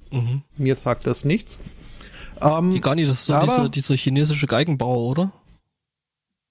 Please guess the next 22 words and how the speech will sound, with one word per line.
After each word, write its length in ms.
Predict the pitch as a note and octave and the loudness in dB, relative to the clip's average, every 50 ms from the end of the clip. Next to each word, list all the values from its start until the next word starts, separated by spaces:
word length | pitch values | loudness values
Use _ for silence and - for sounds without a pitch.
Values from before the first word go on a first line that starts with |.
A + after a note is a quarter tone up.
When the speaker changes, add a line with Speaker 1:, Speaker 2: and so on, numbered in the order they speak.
| _ _ _ _ _ _ _ _ _ _ _ _ - - _ _ _ _ _ _ | _ _ _ _ _ _ _ _ _ _ _ _ -20 -20 _ _ _ _ _ _
Speaker 2:
Ich 140 | - B2+ - - | -12 -10 -4 -2
dachte, 240 | D#3+ - - - C#3+ | -4 -2 -2 -4 -6
es 120 | - - - | -4 -2 0
wäre 120 | C#3+ C#3+ | 2 2
hier, 360 | C3+ C3+ C#3 C#3 B2+ B2+ A#2+ - - - - - - - - - | 2 2 2 2 2 0 -2 -6 -12 -20 -20 -20 -20 -20 -10 -6
äh, 60 | C3+ B2 | -4 -4
ach 240 | A#2 A#2 A#2+ - - | -2 -4 -6 -6 -4
nee, 200 | C3 A#2 A#2 - - _ _ _ _ _ - | -4 -4 -4 -4 -8 _ _ _ _ _ -6
die 60 | B2+ | -2
Marleen 500 | B2 B2 B2 B2 B2+ B2 B2+ C3 B2 A#2+ - | 0 0 0 0 0 0 0 -2 -4 -6 -6
heißt 240 | - B2 A#2 - - | -8 -8 -8 -8 -6
anders. 380 | B2 B2 A#2+ A#2+ B2 A#2 - - - - - - _ - - - _ _ - - | -6 -4 -4 -4 -6 -6 -8 -14 -20 -20 -20 -20 _ -20 -20 -20 _ _ -10 -2
Ähm, 360 | - C#3 C#3+ C#3+ C#3+ D3 C#3 C#3+ - - - - _ _ _ - - _ _ _ _ _ _ _ _ _ - | 2 2 2 2 2 -2 -4 -6 -10 -18 -20 -20 _ _ _ -20 -20 _ _ _ _ _ _ _ _ _ -12
Speaker 1:
Ach. 80 | C3+ - - _ _ _ _ - | -12 -12 -14 _ _ _ _ 0
Speaker 2:
wie, 200 | C3 F3 A#3+ C4 - | 2 4 4 2 2
wer? 280 | - B2+ B2 D#3 A#3 C4+ - - - - _ _ _ _ _ _ _ _ | 2 2 2 2 0 -2 -6 -12 -20 -20 _ _ _ _ _ _ _ _
Speaker 1:
Wie, 160 | - D#3 G3 F3+ | -4 -2 -2 0
was? 120 | D3+ F3+ | -2 -2
Speaker 2:
Was? 280 | D#3 - - - - - - - | -2 -4 -6 -10 -14 -16 -10 -4
Speaker 1:
Oh, 100 | C4 A#3+ | -4 -2
es 100 | - - | 0 2
Speaker 2:
Autobauer? 720 | B2+ - B3 - E3+ C#3 - B2+ A#2 G#2+ C3 F3 B3 - | 2 0 2 2 0 0 2 0 2 2 2 0 -2 -4